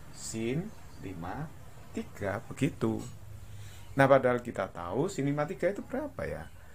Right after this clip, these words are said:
Sin lima tiga itu adalah nol koma delapan.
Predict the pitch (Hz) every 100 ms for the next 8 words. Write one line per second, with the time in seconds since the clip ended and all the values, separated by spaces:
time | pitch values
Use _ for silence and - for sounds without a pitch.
0 | - - - - 127 110 110 98 95 98
1 | 90 - 85 - - 160 202 - 113 -
2 | 104 147 113 87 - - 185 226 254 247
3 | 247 - - 143 135 127 135 135 139 -
4 | 90 82 78 - - 98 71